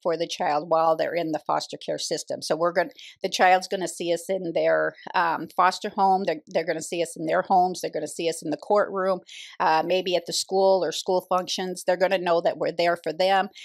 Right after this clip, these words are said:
and that we're supporting them in every way that we can. So, but, um, we do not,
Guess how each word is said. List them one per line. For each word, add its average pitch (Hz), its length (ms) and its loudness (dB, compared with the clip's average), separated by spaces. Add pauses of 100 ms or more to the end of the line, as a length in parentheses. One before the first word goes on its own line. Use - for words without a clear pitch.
(160)
and 175 220 2
that 165 160 2
we're 185 80 -2
supporting 185 500 0
them 165 160 -2
in 165 80 -2
every 160 220 0
way 160 260 -4
that 151 140 -2
we 151 120 -8
can. - 360 -6
So, 180 360 -2 (120)
but, 175 240 4 (160)
um, 160 380 2 (180)
we 185 100 -2
do 196 200 0
not, 190 180 2